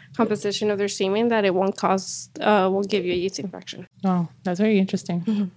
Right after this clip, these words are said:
Speaker 2: Are there any other things that maybe we should look out for when it comes to partners that, that maybe consciously we are not aware?
Speaker 1: Listen to your body. If you're having issues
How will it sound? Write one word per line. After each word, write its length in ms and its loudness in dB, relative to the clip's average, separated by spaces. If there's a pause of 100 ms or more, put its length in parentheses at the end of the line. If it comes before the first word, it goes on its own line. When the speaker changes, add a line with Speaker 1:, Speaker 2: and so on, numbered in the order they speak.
(140)
Speaker 2:
Are 120 6
there 200 2
any 240 4
other 500 6 (360)
things 360 2
that 260 4
maybe 260 2
we 140 2
should 320 0
look 200 0
out 160 2
for 380 -2 (440)
when 100 -2
it 120 -2
comes 280 -2
to 320 2
partners 640 2 (420)
that, 160 0
that 280 2
maybe 460 2 (200)
consciously 520 4
we 160 10
are 60 8
not 240 6
aware? 480 6 (180)
Speaker 1:
Listen 380 6
to 140 0
your 120 4
body. 480 -2 (160)
If 180 6
you're 180 6
having 560 4
issues 480 2